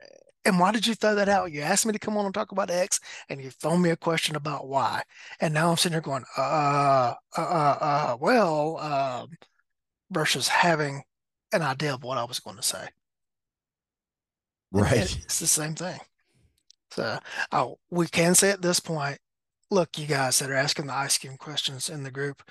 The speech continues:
Speaker 1: there's no store-bought grocery store ice cream that compares with Braum's. I don't know why y'all keep asking that question.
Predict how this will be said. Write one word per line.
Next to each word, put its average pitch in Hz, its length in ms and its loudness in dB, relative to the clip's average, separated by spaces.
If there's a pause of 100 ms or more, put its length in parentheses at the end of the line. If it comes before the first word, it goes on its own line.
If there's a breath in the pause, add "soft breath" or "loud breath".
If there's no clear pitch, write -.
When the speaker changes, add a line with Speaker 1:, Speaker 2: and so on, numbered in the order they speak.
(180 loud breath)
Speaker 1:
there's 170 220 0
no 143 200 -2
store-bought 135 760 -4 (600)
grocery 143 340 -4
store 143 280 -6
ice 131 220 -2
cream 127 240 -12
that - 140 -10
compares 113 520 -10
with - 160 -20
Braum's. - 400 -4 (280)
I 160 40 -6
don't 143 100 -8
know 135 100 -8
why 131 200 0
y'all 139 160 -6
keep 165 220 -8
asking 139 320 -2
that 131 260 -4
question. - 440 -6